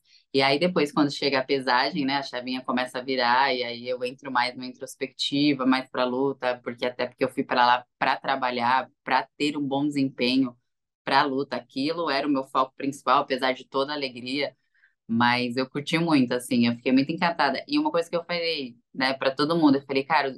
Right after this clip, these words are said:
o U F C não me decepcionou em nada." Era tudo exatamente do jeitinho que eu imaginei. O tratamento, as pessoas, o cenário, o dia da luta, assim, eu fiquei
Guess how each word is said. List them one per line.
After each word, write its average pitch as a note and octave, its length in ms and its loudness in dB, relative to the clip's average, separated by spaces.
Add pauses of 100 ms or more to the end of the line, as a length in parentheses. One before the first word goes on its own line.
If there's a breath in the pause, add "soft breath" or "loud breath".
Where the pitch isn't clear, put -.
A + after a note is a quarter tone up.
o B2+ 140 -6
U - 20 2
F C3+ 140 -4
C D3 140 0
não C#3+ 120 4
me D3 80 6
decepcionou C#3 520 -2
em C#3+ 80 6
nada." A#2+ 300 2 (540)
Era B2+ 320 -2
tudo F3+ 380 0 (180 loud breath)
exatamente E3 680 0
do D#3+ 100 -12
jeitinho D#3+ 400 -4
que F#3 60 -4
eu F3 40 2
imaginei. D3+ 640 0
O B2 80 -12
tratamento, C3+ 840 0
as C3+ 140 -6
pessoas, B2+ 880 0
o C3 240 -10
cenário, C3 720 2
o C3 40 -12
dia C#3+ 180 -4
da C#3+ 160 0
luta, C3 420 -4
assim, C3 320 0
eu B2+ 80 -4
fiquei D3 320 -2